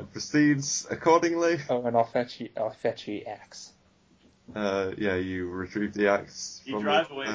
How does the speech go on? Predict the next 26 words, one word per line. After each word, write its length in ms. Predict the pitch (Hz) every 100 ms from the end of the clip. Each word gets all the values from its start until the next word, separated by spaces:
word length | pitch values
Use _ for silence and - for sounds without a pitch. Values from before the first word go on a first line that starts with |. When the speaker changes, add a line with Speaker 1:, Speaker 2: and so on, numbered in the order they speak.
| 104
Speaker 3:
for 40 |
a 80 | 107
Speaker 1:
from 0 |
Speaker 3:
solid 440 | - 113 127 127 -
five 300 | 123 123 113
minutes 320 | 117 110 -
before 240 | 110 -
Speaker 1:
as 120 | 110 104
Speaker 3:
you 40 |
Speaker 1:
well 180 | 120 113
Speaker 3:
go, 120 | 110
Speaker 1:
as 60 | -
Speaker 3:
"Wait!" 260 | - - -
<laughs> 80 | 156
and 100 | 156
then 120 | 131
drive 360 | 131 127 120 -
back. 360 | 98 - 160 - - _ _ _
Speaker 1:
as 160 | 110 107
well 220 | 117 113
as 120 | 104
presumably 640 | 101 104 110 107 104 98 98
the, 420 | 95 95 92 92
uh, 280 | 90 90 90 - -
the 120 | 98
other, 280 | 92 92 90